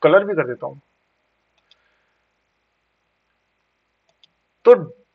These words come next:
margin of safety का मतलब दोस्तों, पहले तो हम समझ लें कि ये होती क्या है और फिर हम ये देखें कि इसको निकालेंगे कैसे। Margin of safety जो है दोस्तों, ऐसा होता है कि जैसे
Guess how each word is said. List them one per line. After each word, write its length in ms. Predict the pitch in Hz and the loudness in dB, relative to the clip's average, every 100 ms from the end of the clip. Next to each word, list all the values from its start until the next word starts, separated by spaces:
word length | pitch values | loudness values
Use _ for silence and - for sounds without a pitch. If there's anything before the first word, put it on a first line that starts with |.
| - | -14
margin 400 | 147 139 208 233 | 0 4 4 4
of 240 | 269 277 - | -2 -2 -2
safety 260 | 196 196 247 | -2 -2 -4
का 60 | 254 | -4
मतलब 300 | 220 240 196 | -2 -2 -2
दोस्तों, 380 | 185 - 247 - | -2 0 -2 0
पहले 260 | 202 214 | 2 2
तो 80 | 233 | 2
हम 140 | 220 | -2
समझ 280 | 214 180 180 | -6 -6 -4
लें 100 | 226 | -4
कि 80 | 240 | -4
ये 100 | 240 | -6
होती 320 | 208 156 185 | -6 -6 -6
क्या 140 | 208 202 | -2 0
है 120 | 214 - - | -2 -8 -10
और 80 | 165 | -8
फिर 240 | - 254 | -4 -2
हम 220 | 214 226 | -2 -4
ये 60 | 233 | -4
देखें 280 | 185 202 208 | -6 -6 -10
कि 120 | 247 | -10
इसको 180 | - 247 | -8 -6
निकालेंगे 440 | 175 147 131 127 | -4 -4 -4 -12
कैसे। 300 | - 127 131 - - - - - _ 147 | -16 -18 -18 -20 -20 -20 -20 -20 _ 0
Margin 340 | 147 208 254 | 4 4 4
of 100 | 294 - | -2 -2
safety 260 | 170 165 233 | -6 -6 -8
जो 140 | 233 | -6
है 160 | 175 190 | -6 -6
दोस्तों, 560 | 175 156 220 226 - 165 | -6 -8 -6 -6 -6 -6
ऐसा 180 | 165 | -2
होता 260 | 202 160 143 | -2 -2 -8
है 180 | 135 180 | -6 -8
कि 200 | - 208 | -10 -12
जैसे 480 | 160 180 165 160 | -6 -4 -2 -4